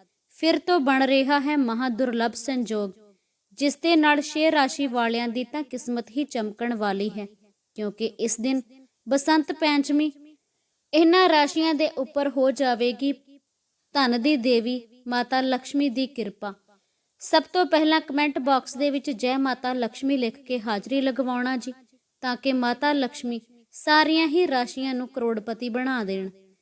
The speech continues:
ਤੇ ਉਹਨਾਂ ਦੀ ਕਿਰਪਾ ਹਮੇਸ਼ਾ ਉਹਨਾਂ ਦੇ ਪਰਿਵਾਰ ਤੇ ਬਣ ਜਾਵੇ। ਦੋਸਤੋ, ਚੌਦਾਂ ਫਰਵਰੀ ਦਿਨ ਬੁੱਧਵਾਰ ਨੂੰ ਬਸੰਤ ਪੰਚਮੀ, ਮਾਤਾ ਲਕਸ਼ਮੀ ਦੀ ਕਿਰਪਾ ਸਦੈਵ ਬਣੀ ਹੋਈ ਹੈ। ਬਸੰਤ ਪੰਚਮੀ ਤੇ ਬਣਿਆ ਹੈ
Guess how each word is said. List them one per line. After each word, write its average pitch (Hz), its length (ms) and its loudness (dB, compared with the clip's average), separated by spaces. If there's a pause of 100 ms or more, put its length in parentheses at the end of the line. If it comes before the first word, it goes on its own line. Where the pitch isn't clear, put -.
(180)
ਤੇ - 100 -8
ਉਹਨਾਂ 247 400 -2
ਦੀ 254 140 0
ਕਿਰਪਾ 240 420 -4
ਹਮੇਸ਼ਾ 254 560 -2 (420)
ਉਹਨਾਂ 285 320 2
ਦੇ 285 140 2
ਪਰਿਵਾਰ 254 520 -2
ਤੇ 254 180 -4
ਬਣ 220 280 -6
ਜਾਵੇ। 196 400 -8 (1200)
ਦੋਸਤੋ, 285 520 2 (300)
ਚੌਦਾਂ 320 380 4
ਫਰਵਰੀ 302 400 2
ਦਿਨ 294 240 0
ਬੁੱਧਵਾਰ 247 600 0
ਨੂੰ 208 160 -8 (320)
ਬਸੰਤ 240 440 -6
ਪੰਚਮੀ, 247 540 -6 (480)
ਮਾਤਾ 269 340 2
ਲਕਸ਼ਮੀ 294 460 2
ਦੀ 277 180 0
ਕਿਰਪਾ 254 420 -4
ਸਦੈਵ 247 440 -2
ਬਣੀ 220 360 -2
ਹੋਈ 208 320 -6
ਹੈ। 202 120 -8 (600)
ਬਸੰਤ 233 420 -2
ਪੰਚਮੀ 226 480 -4
ਤੇ 262 180 -2
ਬਣਿਆ 220 440 -2
ਹੈ 240 160 -4